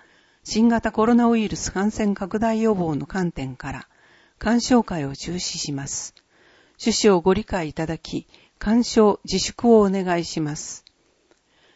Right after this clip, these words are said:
問い合わせ先、観光振興課、電話、二五の七二二三。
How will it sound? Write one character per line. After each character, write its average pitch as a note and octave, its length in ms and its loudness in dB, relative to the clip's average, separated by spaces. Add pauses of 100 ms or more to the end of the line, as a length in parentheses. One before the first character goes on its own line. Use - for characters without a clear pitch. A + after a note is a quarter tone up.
(140)
問 A3 200 6
い A3 60 4
合 G#3+ 80 2
わ G3+ 80 0
せ F3+ 140 -4
先、 - 420 -8 (580)
観 A3+ 240 2
光 G3+ 280 4
振 G3 240 -2
興 E3+ 240 -2
課、 - 280 -12 (680)
電 G#3 260 4
話、 F#3 240 0 (500)
二 A#3+ 240 6
五 A3+ 260 6
の C#3 260 -2 (280)
七 G3+ 300 4
二 A3 300 4
二 E3 240 0
三。 C#3+ 320 -8